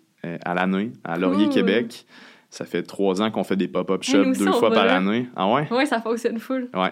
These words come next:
Speaker 1: c'est débile. Ça fait que, euh, on a décidé, là, de signer un bail, euh,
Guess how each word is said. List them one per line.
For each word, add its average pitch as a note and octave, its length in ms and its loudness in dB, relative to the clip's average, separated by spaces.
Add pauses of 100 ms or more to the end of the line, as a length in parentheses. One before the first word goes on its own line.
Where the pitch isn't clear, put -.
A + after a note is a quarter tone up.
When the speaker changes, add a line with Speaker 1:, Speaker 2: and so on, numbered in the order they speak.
Speaker 1:
c'est - 220 -6
débile. F#2 340 0
Ça - 160 -10
fait E2+ 220 -2
que, - 140 -8
euh, D#2+ 640 -2
on E2+ 140 -6
a E2+ 60 -4
décidé, F2 380 -4
là, F2+ 140 0
de - 80 -8
signer F2+ 260 -6
un E2+ 60 -4
bail, E2+ 340 -4
euh, D#2+ 240 -6